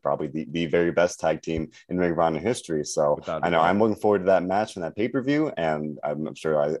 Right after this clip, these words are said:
Speaker 1: I speak for all Ring of Honor fans when I say that. But otherwise, Matt, I wish you the very best for, for that match, for, for moving
Speaker 2: Thank
Speaker 1: forward
Speaker 2: you.
Speaker 1: here in Ring of Honor and getting back to, as you said, the, the spotlight where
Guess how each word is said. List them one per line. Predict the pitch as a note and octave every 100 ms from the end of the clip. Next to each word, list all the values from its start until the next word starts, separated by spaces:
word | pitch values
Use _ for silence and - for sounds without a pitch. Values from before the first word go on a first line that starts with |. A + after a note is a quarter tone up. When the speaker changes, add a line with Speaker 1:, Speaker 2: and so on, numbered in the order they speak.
| D#2
Speaker 1:
I |
speak | - E2 D#2
for | - E2 D#2+ - -
all | F#2 A2
Ring | G#2+
of | F#2
Honor | E2+
fans | F2+ D#2+
when | D#2+
I | D#2
say | - A#2
that. | F2+ D2 C#2+
But |
otherwise, | D#2+ G2 F#2+ F2+ F2 D#2+ - _ F2
Matt, | F#2 F2+
I | E2
wish | F2
you | F#2
the |
very | F2 F2
best | E2+ E2+ -
for, | F2+ E2+ -
for | E2+
that | E2 D#2+
match, | F2 G#2+ D#3+ -
for, | - F2 E2 - _ -
for |
moving | F2+ F#2
Speaker 2:
Thank | D#2+
Speaker 1:
forward | G2 G#2 G2+
Speaker 2:
you. |
Speaker 1:
here | G2
in | F2
Ring | F#2+
of | F2
Honor | F#2 F#2 F#2
and | D#2+ D#2+ D#2
getting | E2 E2
back | D#2 E2 -
to, | - E2 D#2+ - _
as | D#2+ E2
you | -
said, | - D#2+
the, | D2+ C#2
the | D#2+
spotlight | - E2 D#2+ D#2+
where | D#2 D#2 D#2